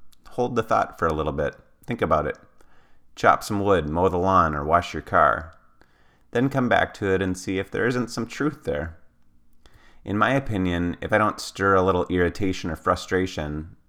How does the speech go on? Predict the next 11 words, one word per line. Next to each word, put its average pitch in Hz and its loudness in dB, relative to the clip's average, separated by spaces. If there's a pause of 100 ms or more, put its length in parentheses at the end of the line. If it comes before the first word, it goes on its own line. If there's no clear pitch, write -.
(180)
I'm 98 -2
not 98 6
as 87 2
direct 82 -2
and 76 -2
honest 78 -2
enough 69 -8 (100)
as 73 -8
I 76 -4
should 98 -6
be. 80 -8